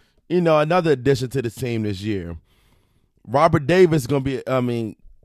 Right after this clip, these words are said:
could be an impactful player this year. We wanna see what's gonna happen. We really wanna see. We really wanna know what the Philadelphia Eagles gonna bring in this year. What they gonna do? How they gonna play this year? Will,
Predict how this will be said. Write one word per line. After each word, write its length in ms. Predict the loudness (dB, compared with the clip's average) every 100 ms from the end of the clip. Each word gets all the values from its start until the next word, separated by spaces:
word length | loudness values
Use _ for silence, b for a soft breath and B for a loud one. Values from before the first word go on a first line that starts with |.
| _ -4
could 180 | -2
be 200 | -2 -4
an 180 | -4 -6
impactful 440 | -4 -6 -6 -12 -8
player 260 | -6 -6
this 240 | -8 -10 -10
year. 280 | -8 -8
We 140 | -8 -8
wanna 260 | -6 -6 -6
see 300 | -10 -14 -8
what's 240 | -6 -6
gonna 240 | -6 -6
happen. 480 | -6 -8 -12 -18 -20 _ _ _ _ _ _ -8
We 160 | -6
really 240 | -4 -4 -4
wanna 220 | -4 -6
see. 320 | -8 -10 -10
We 160 | -10 -10
really 260 | -8 -8
wanna 240 | -6 -6 -6
know 640 | -6 -6 -6 -6 -10 -14 _
what 240 | -12 -8 -8
the 60 |
Philadelphia 560 | -6 -6 -4 -4 -6 -6
Eagles 200 | -6 -6
gonna 180 | -8 -8
bring 300 | -8 -8 -8
in 180 | -10 -10
this 180 | -12
year. 220 | -14 -16 -14
What 220 | -10 -8
they 100 | -8
gonna 220 | -8 -8
do? 420 | -8 -8 -8 -10 b b _
How 300 | -6 -4 -2
they 80 |
gonna 120 | -6 -8
play 220 | -6 -6
this 240 | -8 -10
year? 340 | -10 -10 -10 -14 _ _ _ _ -20 -20 _ -20
Will, 300 | -6 -4